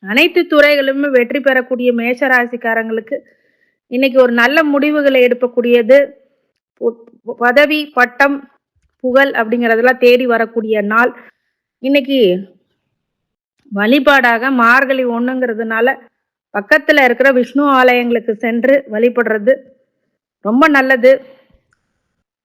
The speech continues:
காலையிலே விநாயகர் பெருமானை தண்ணீர் ஊற்றி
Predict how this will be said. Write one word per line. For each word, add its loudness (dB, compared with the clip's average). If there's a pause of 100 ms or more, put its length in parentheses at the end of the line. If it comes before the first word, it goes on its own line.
(240)
காலையிலே 2
விநாயகர் -2
பெருமானை -4
தண்ணீர் -2
ஊற்றி -4